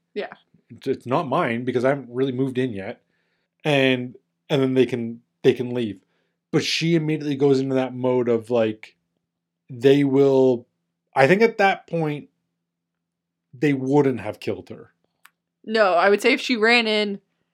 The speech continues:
Speaker 1: they had their little talk with the signs and stuff, and she was just like, "Do you know what? Come on, like"
Speaker 2: "Come on in.
Speaker 1: Yeah.
Speaker 2: Take what you wanna take and get out."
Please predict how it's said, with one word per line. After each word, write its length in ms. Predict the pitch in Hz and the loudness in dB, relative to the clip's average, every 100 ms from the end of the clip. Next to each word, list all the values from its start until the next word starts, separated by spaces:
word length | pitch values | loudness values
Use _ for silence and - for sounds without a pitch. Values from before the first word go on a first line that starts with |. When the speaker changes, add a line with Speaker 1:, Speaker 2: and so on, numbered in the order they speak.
| _ _ _ | _ _ _
Speaker 1:
they 100 | 190 | 0
had 220 | 214 196 | 4 4
their 160 | 190 190 | 2 0
little 520 | 185 190 185 185 180 _ _ _ _ | 0 0 0 -2 -6 _ _ _ _
talk 460 | - 202 185 - - | 0 2 2 0 -6
with 260 | 185 180 - | -4 -4 -6
the 180 | 170 165 | -6 -6
signs 720 | - 175 175 170 170 165 - | -4 -2 -2 -6 -8 -12 -10
and 180 | 185 175 | -10 -6
stuff, 220 | - 165 | -4 -4
and 160 | 165 170 | -6 -8
she 200 | - 170 | -6 -6
was 120 | 160 | -8
just 160 | 160 - | -12 -8
like, 240 | 156 - | -8 -8
"Do 80 | - | -10
you 60 | 170 | -4
know 40 | |
what? 260 | 175 170 - _ _ _ _ _ _ _ _ _ | -2 -2 -8 _ _ _ _ _ _ _ _ _
Come 180 | - 220 | -2 2
on, 300 | 196 175 165 - | 4 2 -2 0
like" 360 | 185 165 - - | 2 2 -4 2
Speaker 2:
"Come 160 | 180 | 4
on 140 | 202 151 | 6 4
in. 260 | 131 120 - | 0 -4 -4
Speaker 1:
Yeah. 200 | 196 - _ _ _ - | -4 -4 _ _ _ -2
Speaker 2:
Take 180 | 147 160 | 0 2
what 100 | 165 | 2
you 60 | |
wanna 140 | 165 160 | 0 2
take 240 | 143 135 | 0 0
and 140 | 127 | 0
get 140 | 127 117 | 0 0
out." 260 | 110 110 | 0 -2